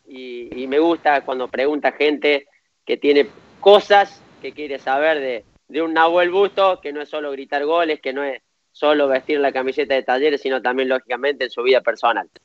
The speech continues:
Pero, como yo vistiendo la camiseta tuve la suerte de, de tenerte bien cerquita, eh, me gustaría saber, antes que nada, eh, porque en tiempo de cuarentena hay que estar encerrado,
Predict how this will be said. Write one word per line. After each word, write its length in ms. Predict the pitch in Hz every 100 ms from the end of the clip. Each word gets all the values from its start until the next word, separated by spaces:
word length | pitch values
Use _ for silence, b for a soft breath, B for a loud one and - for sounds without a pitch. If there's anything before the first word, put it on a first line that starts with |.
| _ _
Pero, 400 | - 226 208 220 - - - - -
como 320 | - 135 139
yo 220 | 139 151 160
vistiendo 420 | 151 147 165 156
la 120 | 143
camiseta 580 | 139 139 139 160 151 139
tuve 160 | 151
la 100 | 143
suerte 340 | 139 156 151 135
de, 360 | 131 117 107 _ _ _ _
de 160 | 131
tenerte 420 | 131 139 165 139
bien 200 | 156 165
cerquita, 840 | 156 165 170 185 175 175 180 196 - _ _
eh, 840 | - 123 117 110 107 101 107 110 -
me 100 | -
gustaría 460 | 139 151 156 165 165
saber, 320 | 165 160 165
antes 200 | 156 143
que 120 | 143
nada, 420 | 160 165 156 160 _ _ -
eh, 220 | 139 156 -
porque 240 | 123 113
en 120 | 127
tiempo 320 | 117 147 127
de 60 | 131
cuarentena 800 | 127 123 131 127 151 135 120 110
hay 100 | 113
que 60 | 123
estar 200 | 147 135
encerrado, 680 | 131 135 147 165 160 190